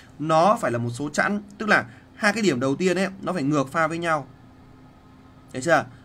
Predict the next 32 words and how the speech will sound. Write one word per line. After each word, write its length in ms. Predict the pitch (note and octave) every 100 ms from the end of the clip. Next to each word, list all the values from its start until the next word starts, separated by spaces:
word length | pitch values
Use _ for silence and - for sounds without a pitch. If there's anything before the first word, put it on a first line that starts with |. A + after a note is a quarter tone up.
| -
Bắt 240 | G3+ -
buộc 300 | G3 E3 C#3+ - -
bó 240 | F3 C#3+ F#3+
là 80 | E3+
chẵn 280 | - F#3+
nhá. 200 | G#3 G3+ G3 - - -
Và 100 | E3 -
thầy 280 | F3 E3+ E3
chưa 120 | G#3
biết 180 | A3 A3
bao 160 | G#3 G3
nhiêu 140 | F#3+
bó, 320 | E3 D#3 G#3+ F#3+ -
thầy 120 | D3+
cứ 100 | D#3
vẽ 160 | F3 G#3+
một 180 | G3 -
trường 140 | D#3
hợp 100 | D3 C3+
cụ 160 | - E3
thể 260 | A#2 C3
thôi, 260 | E3 E3 C#3+ - - -
là 160 | A#2 B2+
sáu 220 | - D3
bó, 320 | C#3+ C3 D#3+ F#3+ - -
một, 260 | C3 C#3 C3 -
hai, 400 | D#3+ D#3+ D#3+ C#3+ - - - - - - - - - -
ba, 300 | C#3+ D3 D3+
bốn, 380 | C#3+ B2+ D3 F#3 - - - - - - - - - - - - - - -
năm, 180 | D3+ E3+
sáu 240 | C#3 D3+
chưa? 240 | F#3 E3+